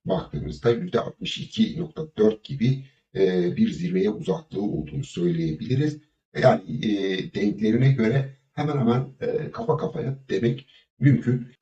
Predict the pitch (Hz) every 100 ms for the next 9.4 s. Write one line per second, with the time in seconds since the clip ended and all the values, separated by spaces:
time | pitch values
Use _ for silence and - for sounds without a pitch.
0 | - 143 98 87 - 110 - 113 113 -
1 | 107 - - - - - 87 113 117 -
2 | 107 - - 98 85 80 82 78 - 113
3 | - 117 - 95 - - _ _ _ 175
4 | 170 - 156 160 226 - 143 170 160 160
5 | - - - _ _ 143 - 82 76 -
6 | 127 127 - - 135 - - 175 - 147
7 | 139 - 120 117 - _ _ 104 95 90
8 | 78 - - 80 69 - 67 73 90 85
9 | - - 135